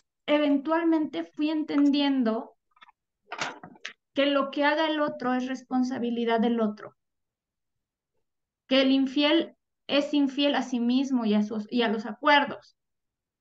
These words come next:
pero que mientras yo me mantenga fiel a mí es lo importante. Y entonces desde ahí puedes entrarle, si lo podemos poner así,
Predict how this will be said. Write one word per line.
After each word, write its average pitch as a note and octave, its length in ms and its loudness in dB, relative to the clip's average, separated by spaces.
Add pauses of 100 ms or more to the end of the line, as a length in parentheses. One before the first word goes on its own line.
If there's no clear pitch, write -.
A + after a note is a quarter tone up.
(320)
pero C4 220 0
que C4+ 100 2
mientras B3+ 440 4
yo D4 140 2
me D#4+ 100 4
mantenga C4+ 640 2
fiel C4 260 -2
a C4 80 2
mí B3+ 340 0
es B3+ 180 -8
lo B3+ 120 -2
importante. A3+ 1000 0 (1200)
Y C4 120 4
entonces D4+ 520 2
desde C4 280 0
ahí B3 300 0
puedes C#4 560 -4 (220)
entrarle, C4 960 2 (680)
si C4 120 -6
lo A3+ 140 -4
podemos B3 300 2
poner A#3+ 280 -2
así, B3+ 420 -2